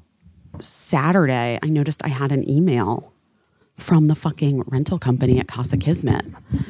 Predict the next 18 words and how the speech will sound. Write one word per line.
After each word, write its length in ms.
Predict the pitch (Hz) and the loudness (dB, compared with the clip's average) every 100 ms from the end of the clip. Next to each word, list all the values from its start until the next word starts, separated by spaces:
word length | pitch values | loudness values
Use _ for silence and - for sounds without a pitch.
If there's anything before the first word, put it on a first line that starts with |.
| - - - | -10 -18 -12
saying 640 | - - 151 143 131 127 - - | -6 2 4 6 4 0 -6 2
that 380 | 185 135 - _ - | 2 2 -2 _ 0
they 80 | 151 | 2
had 180 | 131 143 | 2 2
received 480 | 139 - 165 156 - _ - | 0 0 -2 -2 -8 _ 0
a 60 | 202 | 4
noise 340 | 170 170 208 | 4 2 0
complaint 500 | - 226 - - - 440 - | 0 2 2 0 0 -4 -2
about 300 | 262 220 208 | 0 2 2
my 120 | 226 | 2
excessive 920 | 208 - - 202 220 208 214 226 - - - - - | 2 -2 -2 0 2 2 0 -4 -8 -18 -20 -18 0
jumping 340 | 208 202 226 | 0 2 0
around. 580 | - 330 392 381 415 - - - - - _ _ _ - - - - _ _ _ - - - | 2 4 4 4 0 -4 -12 -20 -20 -20 _ _ _ -10 -10 -10 -20 _ _ _ -14 -10 -4
And 120 | - 214 | 0 0
I 80 | 208 | 0
was 160 | 214 | 0
like, 220 | 202 175 - - | 0 -2 -4 0
"Oh 380 | 156 156 208 | 2 2 -2